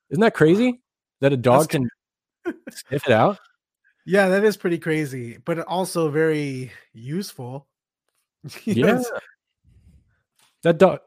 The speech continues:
Speaker 1: that dog reserves a, a medal, a medal of honor.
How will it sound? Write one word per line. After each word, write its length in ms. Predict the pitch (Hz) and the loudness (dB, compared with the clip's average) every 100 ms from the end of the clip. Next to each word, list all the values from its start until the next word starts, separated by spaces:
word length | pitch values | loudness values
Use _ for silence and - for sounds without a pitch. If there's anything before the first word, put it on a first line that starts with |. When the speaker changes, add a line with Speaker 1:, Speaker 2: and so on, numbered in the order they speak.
| - | 0
Speaker 1:
that 160 | 165 180 | 4 6
dog 340 | 185 147 147 | 6 4 2
reserves 360 | 143 131 143 127 | 4 6 6 6
a, 280 | 120 107 101 | 4 4 0
a 80 | 110 | -2
medal, 480 | 113 143 95 92 _ _ _ | 2 2 0 -6 _ _ _
a 40 | 117 | -4
medal 240 | 135 139 | 0 2
of 80 | 117 | 2
honor. 340 | 120 113 90 | 0 0 -4